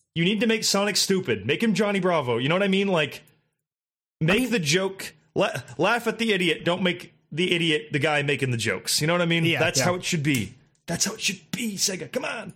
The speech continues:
Speaker 2: But, I mean, it's also, like, that is interesting because it's like, you know, where do they go from here? <laughs>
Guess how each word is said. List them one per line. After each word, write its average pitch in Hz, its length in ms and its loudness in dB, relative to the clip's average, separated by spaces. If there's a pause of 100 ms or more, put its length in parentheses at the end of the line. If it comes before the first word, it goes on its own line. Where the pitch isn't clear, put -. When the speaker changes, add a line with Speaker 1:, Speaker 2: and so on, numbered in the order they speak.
Speaker 2:
But, 247 100 2
I 233 60 -2
mean, 254 180 0
it's 214 220 -2
also, 220 540 0
like, 156 440 -2 (240)
that 180 200 0
is 156 100 0
interesting 156 560 0
because 135 260 -2
it's 143 120 -2
like, 135 280 -2 (920)
you 151 100 -4
know, 127 200 -2 (540)
where 190 220 -2
do 254 100 -2
they 226 120 0
go 170 280 0
from 156 260 -2
here? 143 380 0
<laughs> - 40 2